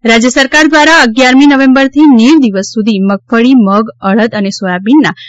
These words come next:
ટેકાના ભાવે ખરીદી કરાશે. કૃષિમંત્રી રાઘવજી પટેલે જાહેરાત કરી છે કે લાભ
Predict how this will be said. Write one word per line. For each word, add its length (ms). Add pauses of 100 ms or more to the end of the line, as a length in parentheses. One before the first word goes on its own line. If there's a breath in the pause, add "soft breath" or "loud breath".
(160)
ટેકાના 380
ભાવે 280
ખરીદી 380
કરાશે. 480 (360)
કૃષિમંત્રી 600
રાઘવજી 420
પટેલે 400
જાહેરાત 380
કરી 260
છે 220
કે 140
લાભ 220